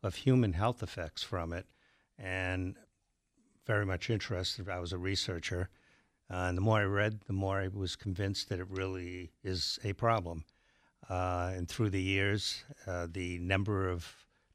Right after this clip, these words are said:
papers on that have literally exploded. And, uh, in fact, in twenty seventeen, the Nobel Prize in Medicine went to three medical researchers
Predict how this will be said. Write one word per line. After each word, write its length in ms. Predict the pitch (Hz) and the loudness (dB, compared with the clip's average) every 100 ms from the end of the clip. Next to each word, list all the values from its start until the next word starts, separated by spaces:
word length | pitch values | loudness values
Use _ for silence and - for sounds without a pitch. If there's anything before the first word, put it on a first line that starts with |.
| - | 2
papers 500 | 117 110 113 95 92 | 4 6 4 2 4
on 240 | 90 87 | 2 0
that 320 | 87 85 95 | 0 -2 -2
have 180 | - 92 98 - | -4 -6 -6 -4
literally 440 | 117 110 104 92 | 0 2 2 0
exploded. 720 | 90 - - 113 104 85 95 - _ _ _ - - - | -2 -2 -2 0 2 0 -4 -8 _ _ _ -20 -8 2
And, 520 | 95 95 95 92 98 - - _ _ _ - | 6 6 4 2 -2 -8 -20 _ _ _ -6
uh, 580 | 101 95 90 90 87 87 - | -2 0 0 2 2 0 0
in 200 | 104 87 | 0 0
fact, 460 | - 104 90 - | 2 6 6 6
in 100 | 98 | 0
twenty 340 | 87 - 110 101 | 0 2 4 4
seventeen, 840 | - 110 92 85 - 123 98 101 104 - _ _ - | 6 4 4 0 4 6 6 4 0 -8 _ _ -2
the 60 | |
Nobel 380 | 95 98 98 98 | 2 2 4 2
Prize 420 | - 104 98 92 | 2 4 4 4
in 100 | 92 90 | 2 2
Medicine 460 | 104 104 - 90 | 4 4 2 0
went 200 | 90 90 | 0 -2
to 240 | - 98 92 | -2 -2 -2
three 520 | - - 101 101 98 | -6 -4 0 0 2
medical 360 | 98 92 - 90 | 2 2 0 -2
researchers 800 | 98 - 101 87 - 87 82 | 0 0 0 0 -2 -2 -2